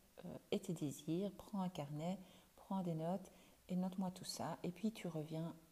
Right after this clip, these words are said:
euh, vers moi. » Et j'avais dit aussi : « Note-moi aussi ce que tu aimes actuellement dans ta vie. » Et donc, euh, je vais directement parler à Marie maintenant, mais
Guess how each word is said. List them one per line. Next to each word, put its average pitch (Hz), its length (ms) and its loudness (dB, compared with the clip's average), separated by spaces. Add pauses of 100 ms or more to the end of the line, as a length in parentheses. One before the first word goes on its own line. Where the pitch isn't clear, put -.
euh, 175 40 -6 (460)
vers 165 200 4
moi. » - 160 -4 (100)
Et 151 60 -2
j'avais 165 200 4
dit 196 120 4
aussi : « 190 320 4 (460)
Note-moi 202 320 2
aussi 190 220 0
ce - 140 -4
que - 140 -10
tu - 180 -2
aimes 208 200 2
actuellement 185 500 0
dans 170 100 -2
ta 160 140 -10
vie. » - 200 -16 (1300)
Et 220 100 6
donc, 285 460 6 (260)
euh, 170 680 2
je 165 260 -4
vais 160 220 2
directement 151 640 -2
parler 147 480 -4
à 151 80 2
Marie 147 420 4
maintenant, 214 560 4
mais 220 320 8